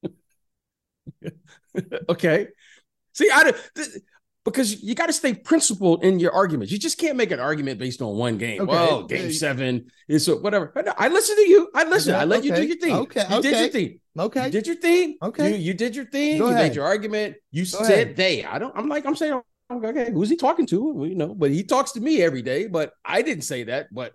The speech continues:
Speaker 1: maybe I don't count. That's fine. But he said they, and you're making your arguments. Okay. So now, when I, 'cause I'm gonna just stay to the principles. It's impossible. I don't care if it's game one, <laughs> game two, in this case, game seven.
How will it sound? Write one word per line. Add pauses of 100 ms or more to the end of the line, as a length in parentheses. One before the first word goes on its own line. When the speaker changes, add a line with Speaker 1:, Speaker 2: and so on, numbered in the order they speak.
Speaker 1:
maybe
I
don't
count. (400)
That's
fine. (320)
But
he
said
they,
and
you're
making
your
arguments.
Okay. (640)
So
now, (220)
when
I,
'cause
I'm
gonna
just
stay
to
the
principles. (1080)
It's
impossible. (400)
I
don't
care
if
it's
game
one, (360)
<laughs>
game
two, (360)
in
this
case,
game
seven.